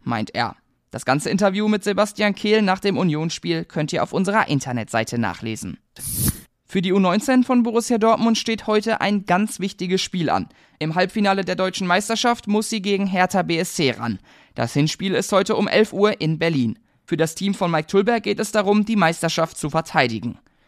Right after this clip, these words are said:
Wir kennen diese Drucksituation und das ist mit Sicherheit kein Nachteil für uns. Wir sind auch dazu in der Lage, alles abzurufen, wenn es darauf ankommt.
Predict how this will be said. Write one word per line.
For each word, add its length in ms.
Wir 120
kennen 280
diese 220
Drucksituation 920
und 200
das 140
ist 260
mit 160
Sicherheit 460
kein 200
Nachteil 380
für 160
uns. 320
Wir 120
sind 120
auch 140
dazu 260
in 80
der 100
Lage, 420
alles 260
abzurufen, 680
wenn 120
es 120
darauf 340
ankommt. 560